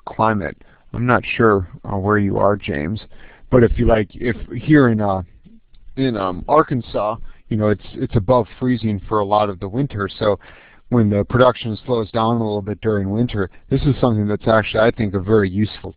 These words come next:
tour, tool, 'cause you have some extra hands on deck to do some of this work. But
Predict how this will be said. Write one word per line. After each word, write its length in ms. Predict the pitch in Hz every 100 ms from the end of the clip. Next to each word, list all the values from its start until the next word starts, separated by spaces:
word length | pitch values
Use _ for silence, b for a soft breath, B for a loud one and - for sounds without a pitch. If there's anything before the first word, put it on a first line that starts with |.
| -
tour, 340 | 113 104 - B B B -
tool, 380 | - 139 110 101 -
'cause 100 | 104
you 160 | 104
have 180 | 107 107
some 180 | - 98
extra 360 | 107 - 98 92
hands 320 | 107 107 101
on 200 | 95 95
deck 360 | 101 95 - -
to 100 | -
do 200 | 101 104
some 180 | - 98
of 80 | 90
this 240 | 92 -
work. 280 | 120 117 - B B B B -
But 160 | 117